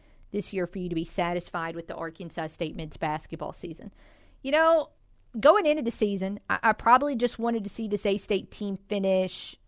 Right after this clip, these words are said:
uh, above five hundred in conference play, win a game in the Sun Belt Conference tournament. And now, the, the longer we go a-, a-,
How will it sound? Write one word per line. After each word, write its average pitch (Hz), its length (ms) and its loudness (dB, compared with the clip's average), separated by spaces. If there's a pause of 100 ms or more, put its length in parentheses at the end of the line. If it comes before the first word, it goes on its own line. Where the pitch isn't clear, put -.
(260)
uh, 107 120 -4
above 226 380 4
five 220 300 2
hundred 220 240 -2
in 185 60 -4
conference 240 460 0
play, 226 360 2 (400)
win 226 300 4
a 262 40 6
game 233 440 -2 (400)
in 214 300 0
the 214 440 -2
Sun 226 240 -2
Belt 214 380 0
Conference 208 520 -6 (140)
tournament. 277 400 0 (920)
And 226 680 0
now, 233 760 6 (100)
the, 220 280 2
the 220 160 2
longer 302 440 4
we 294 100 0
go 262 480 4
a-, 226 240 0
a-, 214 260 2